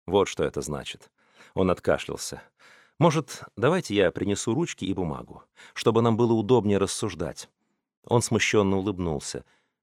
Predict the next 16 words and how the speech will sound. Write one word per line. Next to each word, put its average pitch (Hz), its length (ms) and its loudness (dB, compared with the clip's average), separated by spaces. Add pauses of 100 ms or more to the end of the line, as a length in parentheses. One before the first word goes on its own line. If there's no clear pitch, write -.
"Только 113 240 2
не 110 80 4
обижайтесь, 104 600 2
наверное, 87 400 2
это 87 120 -4
звучит 85 680 -6
не 92 320 -4
очень 85 240 -4
по-дружески, 95 680 -4
но 82 360 2 (300)
ваша 90 380 0
таинственная 82 760 -2
игра — 85 420 -2
это 69 180 -12
такая 117 480 -8
прелесть". - 580 -10